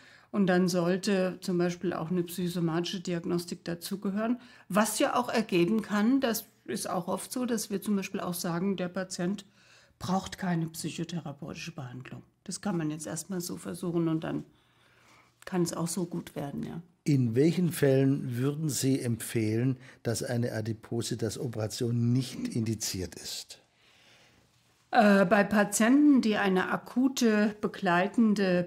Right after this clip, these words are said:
Speaker 1: Binge-Eating-Störung, also eine, diese spezielle Essstörung haben, bei Patienten, die akut in einer Depression sich befinden, möglicherweise auch selbstmordgefährdet sind, bei Patienten mit schwers-, schweren Angststörungen,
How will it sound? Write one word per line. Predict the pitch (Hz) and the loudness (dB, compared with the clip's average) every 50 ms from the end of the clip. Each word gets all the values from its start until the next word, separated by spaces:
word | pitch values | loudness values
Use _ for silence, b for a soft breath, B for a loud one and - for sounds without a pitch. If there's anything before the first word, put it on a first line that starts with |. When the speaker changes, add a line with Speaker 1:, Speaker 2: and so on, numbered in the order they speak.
| 175 | 0
Speaker 1:
Binge-Eating-Störung, | - 208 220 240 240 - - - 226 226 226 - - 233 233 233 226 - - - 226 214 214 220 220 254 269 262 247 | 2 4 6 6 4 4 0 -2 -4 -4 -4 -2 0 2 2 2 0 -2 -2 -2 0 0 0 0 0 0 0 0 0
also | 196 196 190 208 190 | 0 -2 -2 0 0
eine, | 185 185 | 0 -2
diese | 185 - - - 208 185 196 185 | -2 -4 -8 -10 -10 -8 -6 -6
spezielle | 170 - - 190 180 - - - 185 180 180 185 - | -8 -6 -6 -8 -6 -6 -6 -4 -4 -2 -4 -4 -4
Essstörung | 185 180 175 - - 226 214 202 214 220 214 208 | -4 -4 -4 -4 -4 -6 -4 -4 -4 -4 -2 -4
haben, | 214 214 220 226 208 | -4 -2 -2 -2 0
bei | 202 190 | 0 -2
Patienten, | 185 - 202 190 180 - - 185 185 202 208 202 - 214 202 202 190 | -2 -2 -4 -6 -6 -4 -4 -2 -2 -2 -4 -4 -2 -2 0 0 0
die | 196 185 185 180 180 180 B B B B B B B B B B B _ | 0 -2 -2 -2 -2 -4 B B B B B B B B B B B _
akut | - 190 185 - - - 233 233 233 226 - - | -2 -2 -2 -4 -2 2 4 4 4 2 0 -8
in | - - - 196 196 | -10 -2 0 0 0
einer | 185 180 185 190 185 185 | 2 0 0 2 2 2
Depression | 180 180 180 180 - - - 190 170 - - - 185 180 196 220 226 220 | 2 0 -4 -4 -6 -6 -6 -4 -2 -2 -2 -2 0 0 2 2 2 2
sich | 220 208 - - - | 0 -4 -6 -6 -8
befinden, | 233 - - - 240 240 240 240 226 202 | -10 -10 -6 -2 -2 -2 0 2 2 2
möglicherweise | 196 190 180 190 220 196 196 180 170 175 165 170 175 180 196 - | 4 2 0 -2 -6 -4 -2 -2 -2 0 0 0 -2 -2 -2 -4
auch | 175 175 170 | -6 -6 -8
selbstmordgefährdet | - - 180 175 175 - - - 220 214 208 202 - - 220 - - - 202 202 202 208 220 - | -6 -4 -4 -4 -4 -6 -6 -4 -4 -4 -4 -6 -6 -10 -12 -12 -8 -8 -6 -6 -6 -8 -8 -10
sind, | - - 233 233 262 262 - B B B B B B B B B B B _ | -8 -4 -2 -2 -2 -4 -6 B B B B B B B B B B B _
bei | 202 190 190 | 0 0 0
Patienten | 185 - 208 208 208 - - - 214 214 226 220 - - 240 226 214 208 202 | 0 0 0 0 0 -2 -2 0 2 2 2 2 0 0 0 0 2 2 2
mit | 196 196 196 - | 2 0 0 -2
schwers-, | - - 208 196 185 190 202 202 202 - - - - - - | -4 -4 -2 -2 -2 0 0 0 -2 -2 -4 -4 -4 -4 -4
schweren | - - - 202 202 202 202 180 175 - | -4 -2 0 0 0 2 2 0 -2 -2
Angststörungen, | - - 196 208 226 - - - - - - - 240 233 226 226 226 240 254 254 254 269 285 302 - | -2 -2 0 0 0 0 -2 -2 -4 -4 -4 -2 -2 0 0 0 -2 -2 -4 -2 -2 0 0 -2 -2